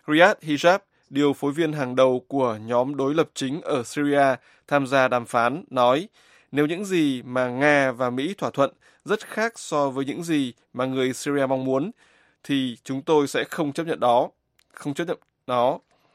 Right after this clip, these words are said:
Cuộc đàm phán ở London do Liên Hợp Quốc làm trung gian lâu nay đã bị đình trệ. Một điểm hóc búa bấy lâu nay liên quan đến số phận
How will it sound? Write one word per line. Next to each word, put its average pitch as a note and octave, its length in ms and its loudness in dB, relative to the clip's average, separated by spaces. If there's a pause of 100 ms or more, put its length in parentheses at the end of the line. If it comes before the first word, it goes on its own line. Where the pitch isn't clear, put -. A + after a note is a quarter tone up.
(400)
Cuộc E3 120 0
đàm D#3 160 4
phán D3 260 2
ở D3 240 2
London D3 460 2
do C3+ 400 4
Liên D3 200 -4
Hợp C#3 220 -6
Quốc A3 220 -2
làm C3+ 120 -4
trung C3+ 180 -8
gian C3+ 280 2 (140)
lâu C#3 220 -2
nay C3+ 180 2
đã B2 100 -2
bị D#3 120 -4
đình B2 180 -8
trệ. C3+ 180 2 (680)
Một E3 100 -2
điểm D3 200 2
hóc F#3 240 -2
búa D3+ 360 4
bấy D3 200 0
lâu D#3 120 2
nay D3 280 0
liên C#3+ 200 -2
quan C#3 340 0
đến C3 200 0
số C#3 200 -6
phận D#3 260 -2